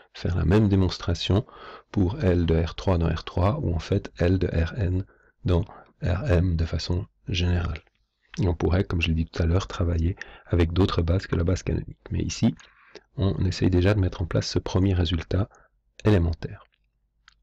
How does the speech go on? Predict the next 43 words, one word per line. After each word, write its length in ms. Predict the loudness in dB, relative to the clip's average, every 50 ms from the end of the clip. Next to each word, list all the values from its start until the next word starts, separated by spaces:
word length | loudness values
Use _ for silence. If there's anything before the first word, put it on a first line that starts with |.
| _ -20 -4 -2
Donc, 380 | 2 4 4 4 4 2 2 2
d'abord, 420 | 2 4 4 2 0 0 -2 -4
bien 200 | 0 2 2 2
comprendre 500 | 2 2 0 0 2 4 4 4 4 2
qu'une 500 | 4 4 4 4 2 2 2 4 4 6
application 600 | 4 2 0 -2 -6 -2 0 0 0 0 0 0 2
linéaire 340 | 2 4 4 4 2 2 0
est 160 | 0 0 -2
entièrement 400 | -2 -2 0 0 0 2 2 2
déterminée 540 | 2 0 0 0 0 0 0 2 0 0 0
par 180 | 0 2 2
les 240 | 4 2 2 2 2
images 320 | 2 2 2 2 0 0
des 80 | 0 0
vecteurs 340 | 0 0 -2 0 -2 -2 -2
de 60 | -2
la 60 | -2
base 200 | -2 -2 -4 -4
canonique, 460 | -4 -4 -4 0 2 2 2 2 0
ça 100 | -6 -8
c'est 200 | -8 -6 -4 -4
une 160 | -2 -2 -4 -6
phrase 280 | -8 -4 -4 -4 -4
en 60 | -4
français. 420 | -8 -6 -6 -6 -4 0 0 0 -2 -2 -10 -18 -18 -18 -18 -16 -16 -18 -18 -8 -4
Donc, 160 | -2 0 2
je 160 | 4 4 6 4
pars 380 | 4 4 4 2 4 4 4
d'une 160 | 4 4 2
application 560 | 2 2 0 -2 0 0 -2 -2 -2 -2 -2 -2
linéaire, 640 | 0 2 2 2 4 4 4 4 4 2 0 -4 -4
je 160 | 0 2 0
considère 560 | 2 2 0 0 2 2 4 4 4 2 2 2
I 180 | 2 4 4
et 80 | 4 4
J 180 | 4 2 2
les 100 | 2 4
deux 80 | 2 4
vecteurs 320 | 2 2 0 0 -2 0
de 60 | 0 0
la 80 | -2
base 200 | -2 -4 -6 -6
canonique, 540 | -4 -2 0 2 4 4 2 2 2 0